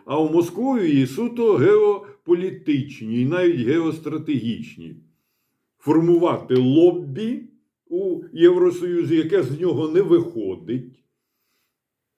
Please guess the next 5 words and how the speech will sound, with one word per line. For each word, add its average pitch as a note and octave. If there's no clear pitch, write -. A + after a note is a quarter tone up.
так, D3
але F3
всередині E3
блокує G#3
будь-які E3